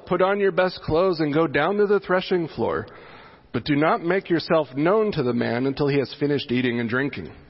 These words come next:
And it shall be when he lies down that you shall notice the place where he lies, and you shall go and uncover his feet and lie down. Then he will tell you what you shall do." And she said to her,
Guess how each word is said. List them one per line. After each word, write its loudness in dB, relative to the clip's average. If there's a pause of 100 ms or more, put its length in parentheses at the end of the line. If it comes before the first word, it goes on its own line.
(760)
And -2
it -4
shall 0
be 2
when 0
he 2
lies 0
down 0
that -2
you 0
shall 2
notice -2
the -4
place -2
where 0
he -4
lies, -4 (960)
and -2
you -2
shall -2
go 2
and 0
uncover -2
his -4
feet 0
and -2
lie 0
down. -2 (720)
Then -2
he 0
will 0
tell -2
you -2
what -2
you -4
shall -2
do." -4 (1400)
And -6
she -4
said -4
to -8
her, -8